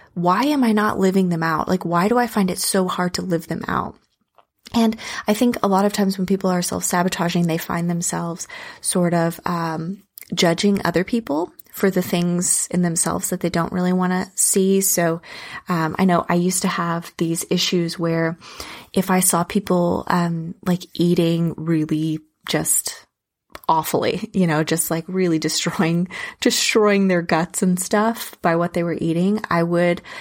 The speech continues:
um, it would really, like, upset me, like, rubbed me the wrong way to the point where it was just like, what is it about watching other people make their, their life, their choices? Like, what is it about that that makes me so,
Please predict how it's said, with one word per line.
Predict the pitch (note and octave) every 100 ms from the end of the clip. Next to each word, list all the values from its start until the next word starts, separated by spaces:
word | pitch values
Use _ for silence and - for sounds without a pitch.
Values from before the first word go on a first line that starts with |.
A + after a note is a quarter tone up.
| - - -
um, | F3 D#3+ D3 D#3+ F#3+ _ _ -
it | F#3
would | F3 D#3+
really, | D3+ D#3 B3
like, | A3 D#3 - - _ E3+
upset | - - D3+ -
me, | - - -
like, | F3 E3+
rubbed | E3+ F#3+
me | F3+
the | E3+
wrong | D#3 D#3 D3+
way | C3+ D#3+ G3
to | G#3 E3+
the |
point | E3 F3 D#3+
where | E3+ E3
it | -
was | -
just | D#3 -
like, | - - - - - - - -
what | - F#3 B3+
is | A3 A3+ A3
it | F3+
about | F3+ D#3+ E3+ E3+ -
watching | D#3+ E3 - G3 -
other | G#3 B3
people | A#3 G#3+ F#3+
make | F3 E3+
their, | F#3+ F#3 F#3 F#3 - - F#3
their | F#3+ D4+
life, | D4+ B3+ C4+ C#4
their | E3+ D#3+ F3+ C#4
choices? | - A3 G3+ F#3+ -
Like, | -
what | G3 B3+
is | E4
it | C#4
about | A#3 E3+ -
that | D#3+ -
that | - -
makes | F3+ - - G3+
me | F#3+
so, | - - F#3+ F#3 F#3 F#3+ F#3+